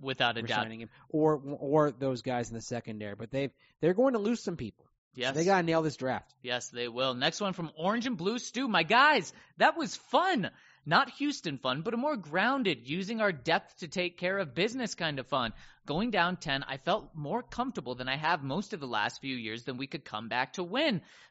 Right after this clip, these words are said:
Speaker 1: Three stats stuck out to me today. Zero sacks, zero interceptions, youngest starting offense in the league.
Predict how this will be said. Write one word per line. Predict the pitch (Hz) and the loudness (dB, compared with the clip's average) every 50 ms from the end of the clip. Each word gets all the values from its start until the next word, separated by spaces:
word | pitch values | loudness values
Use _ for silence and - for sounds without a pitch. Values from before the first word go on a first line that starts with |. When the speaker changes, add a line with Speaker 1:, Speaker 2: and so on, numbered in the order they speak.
| _ _ - | _ _ -10
Speaker 1:
Three | 160 156 190 240 277 | -6 -4 -4 -2 -2
stats | 269 - - - 170 151 156 175 - | -2 -4 -2 0 2 2 2 2 0
stuck | - - - - 135 123 - - | -4 -10 -6 -4 -4 -4 -2 -2
out | 113 110 107 - | -2 -4 -4 -6
to | - | -10
me | 123 113 113 | -14 -14 -12
today. | - - 120 117 120 110 95 - _ _ _ _ - | -12 -8 -6 -4 -2 -4 -4 -6 _ _ _ _ -16
Zero | 117 107 107 110 110 123 135 147 | -14 -12 -10 -6 -4 -4 -4 -2
sacks, | - - 202 214 220 214 - - - - 131 | -2 -2 0 0 0 -2 -4 -12 -18 -16 -14
zero | 131 123 113 120 123 123 143 175 180 | -12 -10 -8 -6 -4 -2 -2 -2 -2
interceptions, | 190 202 214 208 - 254 269 - - 247 180 - - - - _ _ | -2 -4 -6 -4 -4 -4 -4 -4 -6 -6 -6 -8 -8 -16 -20 _ _
youngest | 127 117 113 127 131 165 190 208 220 220 - | -10 -4 -2 0 0 0 0 0 -2 -2 -4
starting | - - - 160 156 156 170 170 - - | -8 -4 -2 -2 0 0 -2 -6 -6 -2
offense | - 131 135 135 - - 147 143 139 - - - | 0 0 0 0 0 -2 -4 -2 -4 -6 -10 -10
in | 135 135 143 151 | -8 -6 -6 -4
the | 151 147 147 | -4 -4 -4
league. | 143 143 139 135 143 160 175 180 180 170 147 123 110 110 | -6 -8 -8 -6 -4 -2 -2 0 0 0 -2 -4 -6 -10